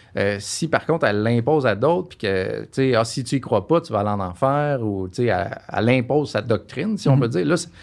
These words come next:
Speaker 1: ça peut être différent. Euh, si on a une façon de,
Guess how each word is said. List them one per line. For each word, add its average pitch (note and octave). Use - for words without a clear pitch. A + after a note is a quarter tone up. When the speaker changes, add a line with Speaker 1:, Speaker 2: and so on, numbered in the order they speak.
Speaker 1:
ça A#2
peut C#3
être C3
différent. A2+
Euh, A#2
si -
on D3+
a F#3+
une A#2+
façon D#3+
de, G#2+